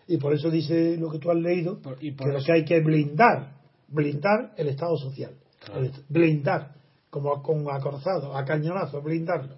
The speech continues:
Speaker 2: Es salvarse a sí mismo y
Speaker 1: Eso.
Speaker 2: aparecer aparecer ellos como los salvadores, cuando lo que hay que hacer es, eh, destruir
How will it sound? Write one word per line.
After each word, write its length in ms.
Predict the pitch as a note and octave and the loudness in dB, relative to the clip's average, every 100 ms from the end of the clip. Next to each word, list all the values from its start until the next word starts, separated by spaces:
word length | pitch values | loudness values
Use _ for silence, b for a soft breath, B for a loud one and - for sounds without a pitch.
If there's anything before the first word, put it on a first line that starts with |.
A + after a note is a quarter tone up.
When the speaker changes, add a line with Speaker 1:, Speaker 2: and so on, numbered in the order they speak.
| _ | _
Speaker 2:
Es 140 | B2+ C3+ | -12 -10
salvarse 440 | C#3 C3 C#3 C#3 C#3 | -8 -6 -4 -6 -8
a 40 | |
sí 160 | C3+ C3 | -8 -6
mismo 500 | C#3 C3+ C3 B2 A#2+ | -4 -2 -4 -6 -10
y 200 | B2 B2 | -8 -8
Speaker 1:
Eso. 200 | C3+ B2+ | -6 -6
Speaker 2:
aparecer 580 | B2 C3 A#2 G#2+ - - b b b - | -6 -6 -8 -10 -18 -20 b b b -10
aparecer 480 | C3+ B2+ A#2+ C#3 | -8 -6 -6 -6
ellos 220 | C#3 C#3 C3+ | -4 -4 -4
como 200 | C3 B2+ | -6 -8
los 160 | A#2 | -10
salvadores, 680 | A#2 A2+ G#2+ A2 G#2+ - _ b b b | -12 -10 -10 -10 -14 -18 _ b b b
cuando 280 | B2+ B2+ B2 | -6 -6 -6
lo 100 | A#2+ | -6
que 80 | C3+ | -6
hay 100 | C3+ | -6
que 80 | B2+ | -8
hacer 280 | - C3+ | -8 -6
es, 280 | B2+ C3 C3+ - b b - | -6 -8 -10 -18 b b -20
eh, 440 | A#2 A2+ G#2+ G#2 G#2 - | -14 -12 -12 -16 -20 -18
destruir 680 | A2+ A2+ - A#2 B2+ D#3 D#3 | -16 -16 -12 -6 -4 -4 -6